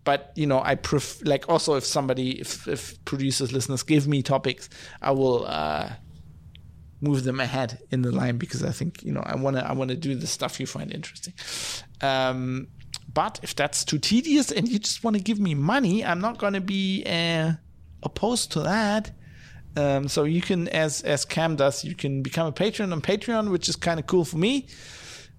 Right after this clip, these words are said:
um, because it, uh, is a subscription thing. It can be, like, a dollar a month, but it helps. Um,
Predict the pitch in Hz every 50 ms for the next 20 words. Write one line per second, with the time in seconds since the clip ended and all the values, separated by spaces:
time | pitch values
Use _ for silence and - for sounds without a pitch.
0 | - - - 151 151 151 156 151 151 151 151 156 156 160 147 127 143 139 - -
1 | - - 170 175 175 175 165 - - - - - 151 151 147 - - - - -
2 | - - 143 143 139 139 139 - 156 143 127 - 147 135 127 123 - - 123 -
3 | - 220 220 - - 220 190 - 214 202 196 175 - - 156 139 123 127 127 -
4 | - - - 135 120 - 135 131 127 123 127 160 220 240 214 - - - - -
5 | - - - - - - - - - - - - 156 156 151 151 - 143 202 -
6 | - - - - - - - - - - - - 135 117 123 127 139 139